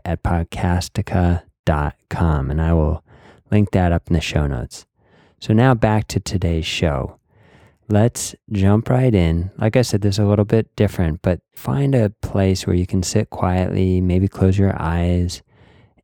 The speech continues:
and we're gonna do this sort of like a guided meditation. I'm gonna read this meditatively. It has tremendous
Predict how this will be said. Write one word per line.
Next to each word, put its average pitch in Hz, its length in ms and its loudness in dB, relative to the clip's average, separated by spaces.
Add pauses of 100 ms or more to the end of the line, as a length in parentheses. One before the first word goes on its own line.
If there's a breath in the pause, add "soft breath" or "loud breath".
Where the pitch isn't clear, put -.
and 92 600 2
we're 101 160 2
gonna 98 180 4
do 107 260 4
this 87 560 0 (160)
sort 151 260 -2
of 147 60 -2
like 123 200 4
a 101 80 2
guided 90 560 0
meditation. 85 720 -2
I'm 80 80 0
gonna 87 160 2
read 87 280 0
this 85 240 -2
meditatively. 85 1200 -2
It - 260 -2
has 98 360 0
tremendous 87 800 0